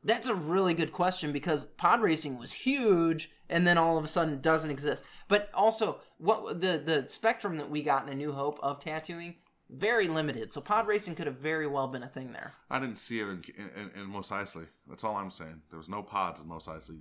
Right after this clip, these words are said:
Speaker 2: Lucas, go back and fix this shit. Disney, put pods in, in the Mos Eisley scene. Just one. Whee!
Speaker 1: They
Speaker 2: Flying
Speaker 1: don't need
Speaker 2: across.
Speaker 1: to, though. It's not like pod racers were driving around the streets. It, it's like a, it's like one of those Banshee race cars.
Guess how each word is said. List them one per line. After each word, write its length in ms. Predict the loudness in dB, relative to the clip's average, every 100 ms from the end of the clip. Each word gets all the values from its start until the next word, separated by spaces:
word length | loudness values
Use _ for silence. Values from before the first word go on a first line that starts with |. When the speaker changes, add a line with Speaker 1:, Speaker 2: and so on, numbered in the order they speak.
| -6
Speaker 2:
Lucas, 400 | -2 -2 -4 -6
go 160 | -4 0
back 200 | 0 0
and 120 | -8
fix 200 | -8 -8
this 120 | -12
shit. 280 | -10 -12 -14 _ _ _ -20 _ _ _ _ 2
Disney, 360 | 2 2 -2
put 380 | -4 0 0 4
pods 420 | 8 12 12 8
in, 120 | 0 -2
in 80 | -2
the 60 | 2
Mos 240 | 2 4
Eisley 340 | 4 2 0 -6
scene. 160 | -4
Just 200 | 0 2
one. 320 | 6 6 6 0 -16 _
Whee! 640 | 4 6 6 4 0 -6 -12 _ 0
Speaker 1:
They 60 | 4
Speaker 2:
Flying 120 | 4
Speaker 1:
don't 60 | 4
need 40 |
Speaker 2:
across. 140 | 2 2
Speaker 1:
to, 80 | 2
though. 180 | 2
It's 120 | 0 -2
not 140 | -2
like 160 | -4 0
pod 280 | 2 2
racers 380 | 0 -4 -6 -6
were 140 | -8 -6
driving 380 | -2 -2 -2
around 200 | -4 -4
the 60 | -6
streets. 360 | -8 -6 -6 -8
It, 100 | -6
it's 220 | -6 -4
like 180 | -6 -4
a, 240 | -6 -6 -12 _ _ _ -10
it's 80 |
like 180 | -10 -8
one 120 | -8
of 60 | -4
those 120 | -4
Banshee 360 | -6 -8 -8 -8
race 220 | -8 -8
cars. 380 | -8 -10 -12